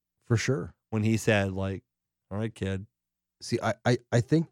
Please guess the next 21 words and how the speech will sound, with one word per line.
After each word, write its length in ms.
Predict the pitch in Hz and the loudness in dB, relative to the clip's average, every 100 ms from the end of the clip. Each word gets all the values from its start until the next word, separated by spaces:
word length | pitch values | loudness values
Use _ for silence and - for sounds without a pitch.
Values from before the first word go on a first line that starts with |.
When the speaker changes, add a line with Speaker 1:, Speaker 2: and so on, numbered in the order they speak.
| _ - | _ -6
Speaker 1:
the 160 | 110 110 | -2 -2
biggest 480 | 92 113 110 107 | 2 2 2 0
reason 260 | 110 101 101 | 0 0 2
why 140 | 92 | 2
this 200 | 92 95 | 2 0
is 100 | 101 | -2
hitting 340 | - 95 87 85 | 0 0 0 -2
such 260 | - 92 | -2 -2
a 60 | 90 | -2
home 260 | 85 87 82 | -2 0 0
run, 300 | 80 76 67 - | 0 -2 -6 -6
and 140 | 90 | -2
it 120 | 90 - | -2 -2
is 400 | 92 90 78 76 _ | -2 -2 -4 -10 _
the 160 | 80 90 | -8 -6
official 380 | 85 - 87 82 | -4 -4 -4 -4
passing 360 | 85 80 - | -4 -4 -4
the 100 | 80 | -8
torch, 340 | 78 82 73 85 | -6 -6 -6 -8
is 80 | 80 | -10
because 400 | 87 95 87 | -4 -4 -4